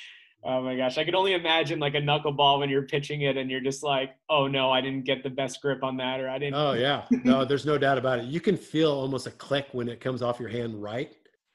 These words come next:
Speaker 2: and you know
Speaker 1: Yeah.
Speaker 2: it's gonna be a good one. But you can also feel when it kinda rolls out of your hand, you know it's a crappy one,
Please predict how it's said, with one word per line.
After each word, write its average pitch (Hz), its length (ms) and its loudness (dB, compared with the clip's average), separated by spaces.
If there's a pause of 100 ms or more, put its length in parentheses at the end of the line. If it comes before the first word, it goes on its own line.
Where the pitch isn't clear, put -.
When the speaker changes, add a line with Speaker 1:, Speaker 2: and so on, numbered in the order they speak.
(140)
Speaker 2:
and 123 80 -4
you 127 60 0
know 135 120 2
Speaker 1:
Yeah. 131 60 2
Speaker 2:
it's 127 80 -6
gonna 131 140 0
be 123 140 2
a 117 40 2
good 120 200 2
one. 139 200 0 (300)
But 123 140 -8
you - 80 -4
can 143 100 0
also 147 300 0
feel 131 260 0
when 120 100 0
it 113 100 -10
kinda 127 180 -2
rolls 113 420 -2
out 120 160 -2
of 113 60 -4
your 107 100 -6
hand, 117 320 -4
you 113 60 -6
know 113 160 -4
it's 113 160 -6
a 107 80 -10
crappy 113 380 -6
one, 127 220 -4